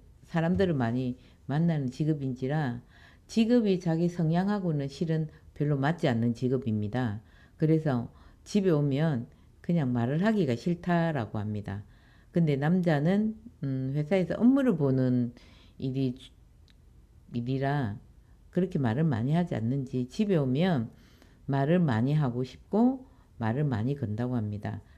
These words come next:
젊었을 때 남자의 과묵함에 끌렸던 여자는 나이가 들어서 말을 많이 해서 자기 역시 피곤하다고 합니다.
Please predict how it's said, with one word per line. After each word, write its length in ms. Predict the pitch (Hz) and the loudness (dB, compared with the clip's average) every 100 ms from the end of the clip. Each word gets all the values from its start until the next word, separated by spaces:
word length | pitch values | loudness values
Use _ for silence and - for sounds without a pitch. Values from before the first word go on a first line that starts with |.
| - - | -20 -6
젊었을 720 | 143 170 202 170 - 107 - | 0 2 2 0 -4 -8 -4
때 360 | 151 151 110 - - - | -4 -2 -6 -10 -20 -12
남자의 520 | - 143 196 180 143 - | -2 2 2 2 0 -2
과묵함에 600 | 98 104 143 175 170 139 | -2 -2 -2 0 0 0
끌렸던 520 | 120 120 127 120 107 | -2 -4 -4 -4 -2
여자는 680 | 123 135 120 143 147 117 110 - - - - - - - - | -2 0 0 2 2 0 -6 -12 -20 -20 -20 -20 -20 -20 -8
나이가 360 | 139 175 180 139 | 0 2 2 2
들어서 340 | 127 127 120 | 0 0 -2
말을 300 | 107 107 123 | -2 -2 -2
많이 320 | 127 101 107 | -2 -2 -4
해서 460 | 113 - 156 139 117 - - - | -6 -6 -6 -4 -8 -14 -20 -20
자기 420 | - 127 120 120 117 | -12 -8 -6 -6 -6
역시 240 | 123 - | -8 -10
피곤하다고 760 | - - 143 143 143 139 113 - | -16 -10 -6 -4 -4 -6 -10 -10
합니다. 440 | - - - - | -12 -12 -14 -16